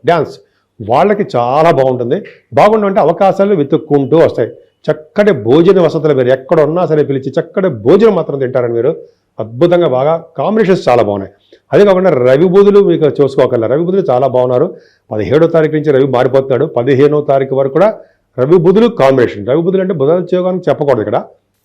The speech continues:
వాళ్ళు కలవడం వల్ల ప్రయాణాలు అధికంగా చేసేస్తుంటారు. ముఖ్యంగా దగ్గర ప్రాంత ప్రయాణాలు చేయడము,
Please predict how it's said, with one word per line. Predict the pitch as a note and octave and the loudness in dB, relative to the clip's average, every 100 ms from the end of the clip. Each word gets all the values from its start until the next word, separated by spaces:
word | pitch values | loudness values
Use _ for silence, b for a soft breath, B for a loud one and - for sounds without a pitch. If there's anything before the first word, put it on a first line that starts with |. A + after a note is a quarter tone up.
| - | -14
వాళ్ళు | A#2 A#2+ C#3+ D3 | -2 2 2 2
కలవడం | - - D3+ G3 G3 | -2 0 2 2 0
వల్ల | F#3+ G3+ | -2 -2
ప్రయాణాలు | - C3+ D#3+ F#3+ G3 G3 | -2 0 2 0 0 -2
అధికంగా | C#3+ D3+ E3+ D#3+ | 0 2 2 0
చేసేస్తుంటారు. | B2 A#2 A2+ A2+ F#2+ F2+ - _ _ _ _ | -2 -4 -4 -6 -8 -10 -16 _ _ _ _
ముఖ్యంగా | F3+ G#3 G3+ F#3 F3+ | 0 2 2 0 0
దగ్గర | C3+ C#3 C3+ F#3 | -2 -6 0 0
ప్రాంత | F3 D#3+ D#3 | 2 -2 -2
ప్రయాణాలు | D#3 C3 C3+ C#3+ C#3 C3 | -2 0 2 0 -2 -2
చేయడము, | A2 A2+ A#2 | -2 -2 -4